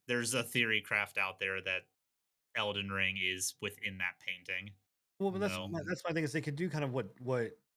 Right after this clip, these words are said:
Speaker 2: what they did with this, with God of War, which was basically say, like, "Hey, like, t-, you know, eh,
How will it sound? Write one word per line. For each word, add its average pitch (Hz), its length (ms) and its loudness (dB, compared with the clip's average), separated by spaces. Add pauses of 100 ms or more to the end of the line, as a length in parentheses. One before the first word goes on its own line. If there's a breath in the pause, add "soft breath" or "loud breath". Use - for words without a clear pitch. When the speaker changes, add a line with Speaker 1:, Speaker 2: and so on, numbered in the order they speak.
(120)
Speaker 2:
what 123 140 -4
they 123 100 0
did 120 120 0
with 104 160 -4
this, 143 220 4
with 101 120 -8
God 113 180 2
of 98 100 -4
War, 135 200 2
which 113 200 -2
was 110 160 -4
basically 117 340 -2
say, 110 240 -4
like, 101 160 -4
"Hey, 151 240 4
like, 110 420 2 (920)
t-, 190 160 2
you 160 100 2
know, 98 280 -4 (300)
eh, - 40 -18